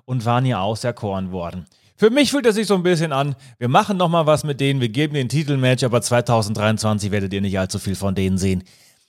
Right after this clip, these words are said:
Ob ich da jetzt zu schwarz sehe für Hit Row, keine Ahnung. Schauen wir mal. Jedenfalls der Heavy Hitter ging durch, der Finisher von Hit Row. Jimmy unterbrach dann das Cover, rettete seinen Bruder Jay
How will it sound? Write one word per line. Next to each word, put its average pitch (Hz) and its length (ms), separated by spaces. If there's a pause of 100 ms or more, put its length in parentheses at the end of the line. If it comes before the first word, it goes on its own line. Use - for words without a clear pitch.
(200)
Ob 175 180
ich - 140
da 131 120
jetzt 117 260
zu 170 140
schwarz 123 400
sehe 117 300
für 110 440
Hit 101 300
Row, 107 320
keine 104 320
Ahnung. 156 400 (240)
Schauen 170 380
wir 117 80
mal. 85 340 (180)
Jedenfalls 131 800 (360)
der 123 260 (120)
Heavy 165 280
Hitter 180 380
ging 135 240
durch, 185 240
der 160 140
Finisher 160 360
von 143 160
Hit 139 200
Row. 135 260 (240)
Jimmy 170 260
unterbrach 135 600
dann 147 160
das 131 180
Cover, 127 380 (160)
rettete 139 500
seinen 123 260
Bruder 120 360
Jay 117 360